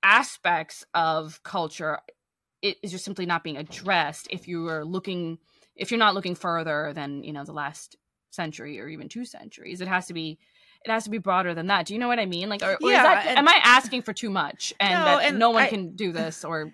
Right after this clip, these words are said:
Speaker 1: won't
Speaker 2: Well,
Speaker 1: do this?
Speaker 2: I, I, I mean, I also think that we have to talk about, like, the biological aspects. Like, the fact is that people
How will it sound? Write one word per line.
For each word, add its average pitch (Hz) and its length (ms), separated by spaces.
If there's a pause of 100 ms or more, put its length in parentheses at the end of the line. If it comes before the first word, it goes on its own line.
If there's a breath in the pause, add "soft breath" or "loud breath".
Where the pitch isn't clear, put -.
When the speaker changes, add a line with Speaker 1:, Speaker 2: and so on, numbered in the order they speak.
(120)
Speaker 1:
won't 156 120
Speaker 2:
Well, 160 360
Speaker 1:
do - 60
this? - 220
Speaker 2:
I, 269 440
I, 262 60
I 269 40
mean, 269 200
I 262 140
also 262 320
think 214 300
that 180 240
we 208 120
have 202 240
to 190 80
talk 185 300
about, 165 300
like, 160 240
the 165 60
biological 170 680
aspects. - 540
Like, 180 140
the 202 100
fact 220 420
is 180 340
that 165 200
people 170 720